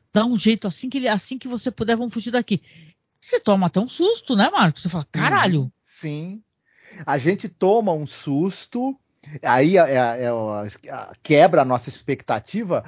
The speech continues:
Speaker 2: mas ao mesmo tempo, pra mim, é, é aí nesse momento em que o filme, ele ca-, aí ele vira um, a, um filme que você já viu várias vezes, né? Cai no lugar comum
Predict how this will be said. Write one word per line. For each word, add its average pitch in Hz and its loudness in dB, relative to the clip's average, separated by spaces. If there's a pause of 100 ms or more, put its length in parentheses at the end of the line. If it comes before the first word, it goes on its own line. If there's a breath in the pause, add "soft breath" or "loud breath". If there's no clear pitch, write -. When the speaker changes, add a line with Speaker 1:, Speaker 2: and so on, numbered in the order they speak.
(180 loud breath)
Speaker 2:
mas 190 4
ao 214 2
mesmo 156 -6
tempo, 185 -6
pra 175 0
mim, 185 -4
é, 208 -2
é 175 4
aí 170 2
nesse 226 -4
momento 170 -4
em 180 -4
que 175 -8
o 160 -2
filme, 180 -2 (220 loud breath)
ele 180 6
ca-, - 0
aí 151 4
ele 190 4
vira 185 0
um, 185 -2
a, 160 2
um 160 -6
filme 175 -8
que - -16
você 180 -4
já 165 -2
viu 165 -6
várias 160 2
vezes, 127 -8
né? 120 -6 (300 soft breath)
Cai 151 2
no 160 -4
lugar 156 0
comum 180 -6